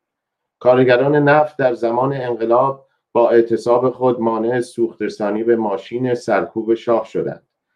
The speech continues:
و در نتیجه نیروی سرکوبگر شاه توان حرکت را از دست داد. خمینی با ایجاد توطئه و با ترفند ایجاد دو دستگی به بازرگان دستور داد که به جنوب برود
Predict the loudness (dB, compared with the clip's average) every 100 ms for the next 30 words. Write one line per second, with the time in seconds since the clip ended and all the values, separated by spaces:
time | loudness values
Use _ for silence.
0 | _ _ 0 2 2 0 -2 -6 0 0
1 | 2 0 2 2 0 0 -2 -2 -8 -2
2 | 0 0 0 0 0 0 -8 _ _ -8
3 | 0 2 2 0 -2 -2 -6 -4 -4 -2
4 | -2 -2 -4 -4 -6 -4 -4 -8 _ _
5 | _ _ _ _ _ _ _ -2 2 4
6 | 4 2 2 0 0 -2 -4 -4 -2 -2
7 | 0 0 0 0 0 0 -2 -2 -4 -4
8 | -6 -4 -4 -4 -6 -8 -4 0 2 0
9 | 0 0 0 -2 -6 -10 -8 -6 -6 -6
10 | -12 _ _ 0 2 4 2 2 2 2
11 | 0 0 -2 -2 -4 -2 0 2 2 -2
12 | -2 -2 0 -2 0 0 0 -4 -4 -12